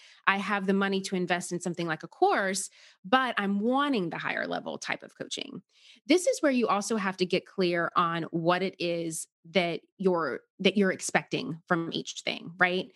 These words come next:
Because in a lot of courses, or at least I should say in a lot of the really good courses, you're going to be able to get that support. You can get it through community. You can get it through if the leader or the founder of the course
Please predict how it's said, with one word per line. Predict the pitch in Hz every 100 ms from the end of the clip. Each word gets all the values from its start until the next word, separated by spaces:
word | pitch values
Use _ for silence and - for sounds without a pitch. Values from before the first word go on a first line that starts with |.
| _ _ -
Because | 202 220 214 190
in | - 196
a |
lot | 196 277
of | 415 -
courses, | 185 165 180 175
or | 170
at |
least | 180 170
I | 175
should | 170 -
say | 185 170
in | 175
a | 170
lot | 175 190
of | 180
the |
really | 156 165 156
good | 240 294
courses, | - 170 165 160 156 - -
you're | 190
going | 190 214 302 320
to | 269
be | 208 190 -
able | 185 175 175
to | -
get | 160 170 -
that | 151
support. | - 156 - - - - - - -
You | 175 190
can | 190 180
get | 180 175
it | -
through | - 165 151
community. | - 160 165 208 262 302 285 _ _ -
You | 180
can | 185 175
get | 170 175
it | 170 170 -
through | 170 170 170 170 170
if | 180 170 -
the | 156 165 160
leader | 151 175 175 175 170 -
or | 165
the | 165
founder | 160 156 165 170
of | 165 160
the | 151
course | - 170 165